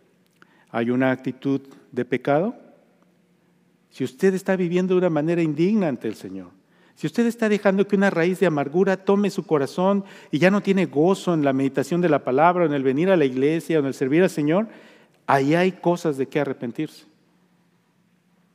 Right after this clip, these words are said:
¿Sí? Si usted tiene un problema con alguna de las personas que están presentes aquí, antes de tomar la cena, vaya y dígale a esa persona, "Perdóname". No tome la cena de manera indigna.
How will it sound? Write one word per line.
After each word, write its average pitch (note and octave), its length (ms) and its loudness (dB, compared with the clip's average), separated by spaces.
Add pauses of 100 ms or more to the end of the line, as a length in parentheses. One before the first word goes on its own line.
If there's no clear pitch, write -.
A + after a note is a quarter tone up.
(280)
¿Sí? C3+ 180 -14 (1160)
Si - 80 -10
usted D3 180 0
tiene C#3+ 180 0
un C#3 60 -2
problema D3+ 420 2
con C3 160 0
alguna D3 280 2
de C#3+ 60 2
las B2+ 140 0
personas C#3 440 -6
que B2+ 40 -6
están C3+ 220 -6
presentes B2+ 480 -10
aquí, D3 300 -10 (720)
antes C3 240 -6
de B2+ 80 -2
tomar B2+ 300 -2
la B2+ 100 -2
cena, A#2 240 -8
vaya A#2 300 -2
y A2+ 40 -4
dígale A2 320 -2
a - 20 -6
esa A#2 120 -10
persona, A2 380 -12
"Perdóname". A2+ 460 -12 (2250)
No B2 220 -6
tome D#3+ 300 -4
la C#3 100 -4
cena B2 280 -8
de A2 60 -6
manera G#2+ 320 -6
indigna. G#2+ 460 -10